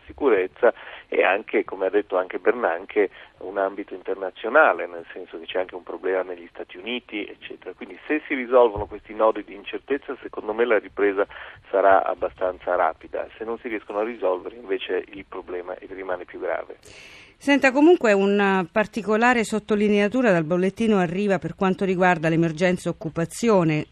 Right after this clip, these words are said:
Speaker 2: che è, eh, ult-, ulteriormente aggravata dalla recessione.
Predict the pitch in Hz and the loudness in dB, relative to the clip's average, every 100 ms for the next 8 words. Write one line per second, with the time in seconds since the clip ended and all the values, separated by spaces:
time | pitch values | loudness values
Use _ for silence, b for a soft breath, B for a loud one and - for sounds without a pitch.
0 | - 175 185 151 - - 151 151 180 - | -4 0 2 0 -8 -12 -8 -4 -4 -4
1 | - 165 175 214 208 202 247 233 180 165 | -6 -4 2 4 4 6 6 6 4 4
2 | 190 180 185 160 160 165 156 147 156 - | 6 6 6 2 0 0 -2 -4 -8 -6
3 | - 202 156 143 | 0 2 2 -2